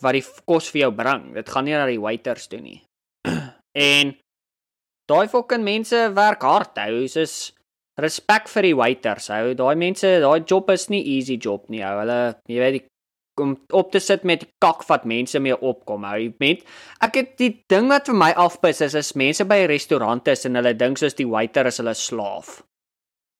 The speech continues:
Soos, jy weet, soos fucking chop chop, kry ge-, "Hoekom het jy daai pen nodig? Fucking kan jy my order onthou nie?" Fok, fok it, oom,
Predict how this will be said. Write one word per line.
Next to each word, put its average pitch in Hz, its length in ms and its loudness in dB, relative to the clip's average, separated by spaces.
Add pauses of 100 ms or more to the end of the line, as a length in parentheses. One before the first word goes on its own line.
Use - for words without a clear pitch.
(640)
Soos, - 560 0 (400)
jy 147 160 -2
weet, 156 200 2
soos 147 320 0
fucking 165 460 0
chop 180 280 0
chop, 165 400 0 (320)
kry 170 220 2
ge-, 160 240 0 (100)
"Hoekom 202 300 0
het 202 160 0
jy 214 80 4
daai 170 200 4
pen 175 380 0
nodig? 151 580 2
Fucking 170 340 -4
kan 175 140 2
jy 185 80 2
my 202 260 0
order 165 380 2
onthou 117 360 -2
nie?" 151 320 -8 (320)
Fok, 185 320 -4 (420)
fok 240 300 -2
it, 254 220 -2
oom, 202 500 2